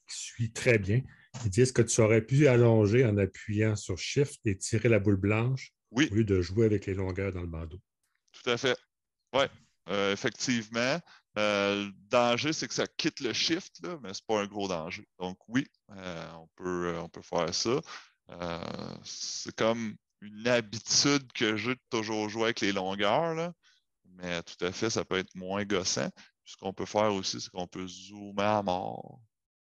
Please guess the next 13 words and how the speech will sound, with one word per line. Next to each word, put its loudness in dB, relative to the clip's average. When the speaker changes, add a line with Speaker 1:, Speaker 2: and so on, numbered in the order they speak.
Speaker 2:
pour -4
vraiment, 0
là, 2
aller -2
chercher -6
notre, -12
euh, -8
gars, -8
si -14
je -18
fais -20
Shift, -14
clic. -8